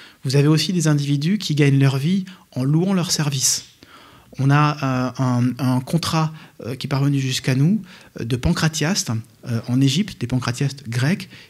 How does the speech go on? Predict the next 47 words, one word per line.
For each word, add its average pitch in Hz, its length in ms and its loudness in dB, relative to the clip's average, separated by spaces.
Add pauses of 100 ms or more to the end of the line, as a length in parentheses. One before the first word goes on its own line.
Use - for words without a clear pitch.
(120)
qui 151 200 0
visiblement 147 500 2
louaient 180 280 4
leurs 165 180 2
services 147 460 0
pour 143 240 -2
des 131 80 0
particuliers. 151 760 -4
Donc 123 180 -4
aujourd'hui, 131 540 2
euh, 117 80 2 (380)
je - 120 -6
sais 127 120 -2
pas, 151 240 0
euh, 110 160 0
vous 110 180 -2
avez 117 140 0
des 120 160 -2
enfants, 143 280 -6
vous 127 140 -4
louez 139 220 0
un 131 80 -2
clown 180 280 0
pour 147 160 -4
un 131 60 2
anniversaire, 123 640 0
vous 147 80 -6
voyez 127 220 -2
ce 127 80 -8
que 117 100 -4
je 113 140 -2
veux 113 80 0
dire. 143 240 -2 (540)
Euh, 123 120 -4
eh 127 80 -4
bien, 151 340 0
dans 139 160 0
l'Antiquité, 143 520 -2
on 180 80 2
pouvait 139 240 -2
organiser 143 400 4
un 139 120 4
banquet, 131 480 -2
enfin 120 120 -6
en 113 60 0
tout - 120 -12
cas 143 180 0